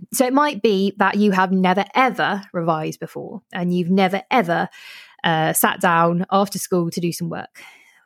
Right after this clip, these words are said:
Do not tell yourself you're going to do three hours on that very first session. First of all, your body's not used to it.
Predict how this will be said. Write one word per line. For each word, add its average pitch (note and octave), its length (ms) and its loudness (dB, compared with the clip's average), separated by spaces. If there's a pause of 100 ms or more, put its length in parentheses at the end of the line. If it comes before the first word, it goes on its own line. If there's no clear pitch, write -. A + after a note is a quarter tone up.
(320)
Do D4 220 4
not - 600 0
tell B3 280 2
yourself F#3 580 0
you're G3 100 0
going F#3+ 220 2
to - 80 -6
do F#3+ 140 2
three G3 200 0
hours E3 420 2
on F3+ 120 -2
that E3+ 160 2
very E3+ 220 2
first D#3+ 320 -2
session. - 400 -6 (540)
First D4+ 280 0
of F3+ 80 -2
all, F3+ 320 0
your G3+ 120 0
body's F#3 220 2
not E3 160 -4
used - 160 -8
to - 140 -4
it. - 60 -6